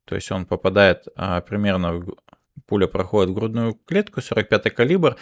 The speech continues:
но братюня, уже будучи раненым, при этом все же, так сказать, еще остается на ногах. А в данный момент уже в меня летит коктейль Молотова. Смотрите, вот она, эта бутылочка с зажигательной смесью.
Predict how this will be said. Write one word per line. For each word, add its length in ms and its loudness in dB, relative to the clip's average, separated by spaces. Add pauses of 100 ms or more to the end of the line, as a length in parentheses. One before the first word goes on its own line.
(340)
но 200 2
братюня, 540 4
уже 260 0
будучи 580 0 (100)
раненым, 600 2 (320)
при 180 0
этом 360 2
все 360 0
же, 120 0
так 180 -4
сказать, 320 0
еще 360 -4
остается 540 -2
на 120 -2
ногах. 480 0 (320)
А 120 -6
в 40 -4
данный 280 2
момент 500 -2
уже 500 2
в 80 -4
меня 360 0
летит 400 -4
коктейль 440 0
Молотова. 680 2 (600)
Смотрите, 600 -4
вот 260 2
она, 220 0
эта 160 -2
бутылочка 560 -2
с 20 -8
зажигательной 640 -4
смесью. 640 -4